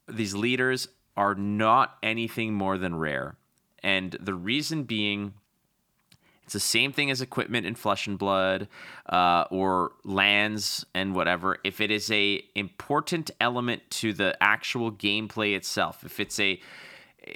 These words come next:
it's, it's a big thing. It's like, it's even goes beyond lands or equipment. This is something that actually is inherently directly related to the deck building process. So the double, like, for example, we saw Vigilance as a, as a double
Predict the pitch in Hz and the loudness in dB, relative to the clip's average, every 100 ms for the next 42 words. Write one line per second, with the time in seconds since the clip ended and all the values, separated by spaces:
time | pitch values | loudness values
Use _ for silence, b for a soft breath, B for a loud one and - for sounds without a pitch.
0 | - - 123 123 - 147 143 151 202 190 | -18 -8 -6 -4 -4 -4 -2 2 2 2
1 | 226 156 135 165 - B - 131 - 208 | 0 0 -2 -2 -4 B -4 -4 -2 -2
2 | 226 175 180 131 143 127 131 147 131 98 | -2 0 0 0 2 4 4 2 2 0
3 | 85 69 52 - - 113 104 - 107 - | 0 -2 -8 -12 -2 0 0 0 -2 -2
4 | 71 - _ - 117 175 190 170 160 143 | -6 -8 _ -6 -2 0 0 2 0 0
5 | 151 139 123 120 - 123 - - 120 113 | -2 2 2 4 4 4 4 -4 -4 -2
6 | 113 107 104 101 - 123 127 117 117 - | 0 0 -2 -6 -2 0 0 -2 -4 -2
7 | 101 92 131 - 151 127 131 107 101 101 | -4 2 2 2 -2 -2 -2 0 0 0
8 | 95 - 107 92 76 104 110 - 113 107 | -2 -4 -2 -2 0 2 0 0 -2 0
9 | 101 90 - 101 104 - 73 - B B | -2 -4 -2 0 0 -6 -8 -12 B B
10 | B B 135 120 90 135 147 185 175 - | B B 0 0 2 6 6 6 2 2
11 | 120 - 127 113 135 127 123 117 135 120 | -2 0 -2 2 0 0 0 0 4 2
12 | 92 120 120 110 95 85 - 92 95 78 | 4 0 2 0 -2 -2 -2 0 -2 -4
13 | - 98 95 82 117 113 127 120 117 | -6 -2 -2 0 4 4 4 2 0